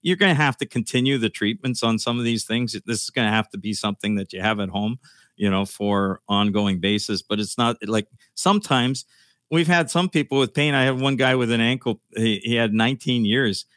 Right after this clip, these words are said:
And I think what happens sometimes in the, in the nerve fibers, you get scar tissue or whatever into that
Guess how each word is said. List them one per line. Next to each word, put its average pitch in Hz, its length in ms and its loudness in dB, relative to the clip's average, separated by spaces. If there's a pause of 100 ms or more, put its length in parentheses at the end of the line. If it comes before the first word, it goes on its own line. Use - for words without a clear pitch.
(140)
And 117 60 0
I 127 80 4
think 156 240 0
what 123 140 4
happens 131 420 0
sometimes 120 500 0
in 117 140 0
the, 113 340 2
in 120 200 2
the 110 80 2
nerve 113 280 2
fibers, 120 540 2 (300)
you 123 120 0
get 120 360 2
scar 135 260 0
tissue 113 560 0
or 101 160 2
whatever 117 640 2
into 135 480 0
that 117 240 2